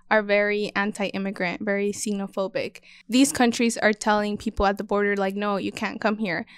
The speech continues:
But imagine if the U S government were to tell somebody in Texas when the freeze happened, like, "No, you can't move to another part of Texas. No, you can't move to another state to,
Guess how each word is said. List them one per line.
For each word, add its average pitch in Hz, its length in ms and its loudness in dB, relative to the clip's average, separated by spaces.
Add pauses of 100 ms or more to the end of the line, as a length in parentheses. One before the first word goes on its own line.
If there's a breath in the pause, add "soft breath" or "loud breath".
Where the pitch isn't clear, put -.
(260 loud breath)
But 226 140 6
imagine 202 760 4 (100)
if 202 440 -2
the 214 100 4
U 208 180 2
S 208 140 0
government 208 480 0
were 196 120 0
to 214 120 -4
tell 202 260 0
somebody 196 480 0
in 202 120 -4
Texas 202 640 -2
when 196 180 -4
the 196 80 -4
freeze 220 320 -4
happened, 196 340 -2
like, 190 160 -8
"No, 202 200 -2
you 202 120 -2
can't 202 240 -2
move 202 240 -4
to 196 480 -2
another 202 280 2
part 196 200 0
of 196 80 -6
Texas. 202 520 0
No, 196 100 -2
you 196 160 -2
can't 202 240 -4
move 202 220 -8
to - 100 -8
another 196 300 -6
state 190 560 -4 (180)
to, 202 420 0